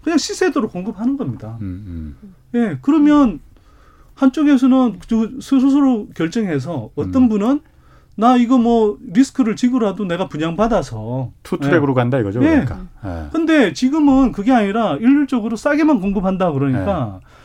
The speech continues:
Speaker 1: 그게 사실은 오히려 로또 청약판을 만들어서 오히려 투기적인 가수를 지금 더 자극하고
Speaker 2: 예.
Speaker 1: 있는 거거든요.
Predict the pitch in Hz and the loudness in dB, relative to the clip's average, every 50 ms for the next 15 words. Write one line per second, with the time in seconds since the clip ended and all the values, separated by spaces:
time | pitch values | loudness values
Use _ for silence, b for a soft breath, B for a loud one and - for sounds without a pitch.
0 | b b - 226 247 294 320 277 - 269 262 240 262 254 226 180 190 208 208 226 | b b -2 2 2 4 4 4 4 2 4 4 2 2 2 2 0 0 0 -2
1 | 185 151 170 190 240 - - - 262 220 - - 294 294 269 247 - 220 220 220 | -2 -2 -2 -4 -4 -4 -4 -4 -4 -4 -2 -2 0 0 0 -2 -2 -4 -4 -2
2 | 214 208 170 135 139 143 170 175 156 175 208 240 269 - _ b b b b b | -2 -2 -2 -2 -2 -2 -4 -6 -6 -4 -4 -4 -4 -6 _ b b b b b
3 | b b b b b 208 285 302 320 285 - - - 247 247 269 277 240 214 - | b b b b b 4 4 6 4 2 2 0 -2 -2 0 2 2 2 2 2
4 | 156 165 175 226 214 196 165 131 - 170 160 131 - 139 131 156 165 220 254 233 | -2 -2 -2 -2 -4 -4 -6 -8 -8 -8 -8 -6 -6 -6 -4 -4 -2 -2 -2 -2
5 | 214 180 - 143 123 113 104 104 101 98 101 95 101 107 139 151 117 95 | -2 -6 -4 -4 -6 -6 -8 -10 -14 -14 -14 -16 -14 -14 -12 -12 -14 -16